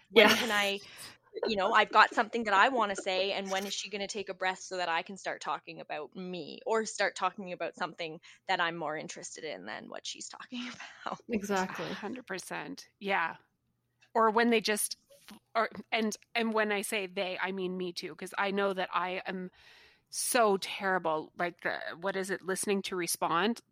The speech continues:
Speaker 3: No.
Speaker 1: Mm.
Speaker 3: You know, like, the only reason I'm, I catch myself is sometimes like, "Well, are you listening to listen, or are you listening for that pause so that you can interject again?"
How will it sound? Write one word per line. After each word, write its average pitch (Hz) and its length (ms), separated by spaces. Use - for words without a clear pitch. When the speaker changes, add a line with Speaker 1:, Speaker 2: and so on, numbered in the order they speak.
Speaker 3:
No. 190 220
Speaker 1:
Mm. 185 400
Speaker 3:
You 196 160
know, 170 160
like, 196 180
the 190 180
only 214 200
reason 196 280
I'm, 185 180
I 220 120
catch - 360
myself 208 320
is - 180
sometimes 202 540
like, 170 280
"Well, 196 200
are 208 120
you 226 220
listening 220 460
to 202 100
listen, 254 400
or 214 160
are 196 60
you 196 180
listening 208 600
for 226 220
that 196 240
pause 190 420
so 208 140
that 185 160
you 208 140
can 190 340
interject 208 600
again?" 190 420